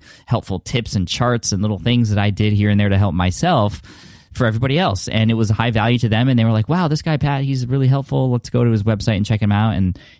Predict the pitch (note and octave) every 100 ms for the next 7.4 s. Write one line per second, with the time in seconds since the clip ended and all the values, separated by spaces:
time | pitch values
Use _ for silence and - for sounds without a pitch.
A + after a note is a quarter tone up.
0 | - F#2+ F2+ F2+ F#2 E2 - _ _ _
1 | - - F2 E2 - F#2 A2 - G#2 F#2
2 | - F#2+ B2 - D#2+ D#2+ E2+ F2 G#2+ F#2
3 | F#2 A2+ D#2 - _ _ _ _ _ -
4 | - - A#2 C3+ D3 C#3 G#2 G2 F#2+ F#2
5 | A2 G2+ A#2+ D3 C#3+ A2+ F#2 A#2+ C#3 A2+
6 | E2+ E2 - - - - - F#2+ F2+ F#2
7 | - F2+ E2+